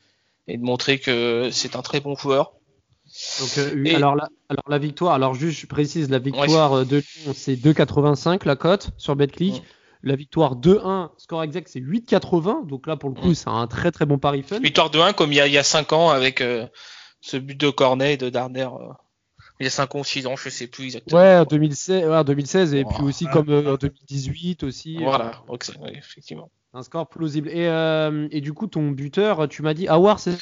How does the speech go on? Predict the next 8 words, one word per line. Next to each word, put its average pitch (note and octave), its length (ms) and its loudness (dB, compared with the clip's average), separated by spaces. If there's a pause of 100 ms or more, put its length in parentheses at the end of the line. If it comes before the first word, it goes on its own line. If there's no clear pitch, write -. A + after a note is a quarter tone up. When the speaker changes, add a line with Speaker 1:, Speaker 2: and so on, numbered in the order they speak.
Speaker 2:
ça ? G#3 180 -2
Speaker 1:
Voilà. C3+ 380 4 (300)
Mm. C#3 100 -8 (480)
Speaker 2:
Aouar, D#3+ 460 -4
alors A#2+ 260 -8
je A#2+ 120 -14
vais D#3 100 -6
regarder, D3+ 720 -4